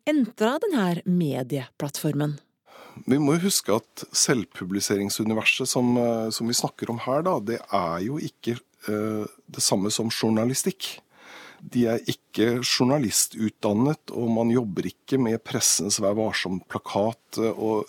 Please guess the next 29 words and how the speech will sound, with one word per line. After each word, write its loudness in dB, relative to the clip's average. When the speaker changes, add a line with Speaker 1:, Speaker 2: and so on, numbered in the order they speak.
Speaker 2:
eh, 2
alle 2
disse 0
tingene. 4
Veldig 4
mye 4
så -4
handler 0
det 4
jo 2
om 0
å -2
fortelle -2
om 2
en 2
lidenskap 0
du 0
har, 2
om -2
det 0
er -2
musikk, -2
eller 0
om -2
det 2
er, 0
eh, 0
et 0
s-, 2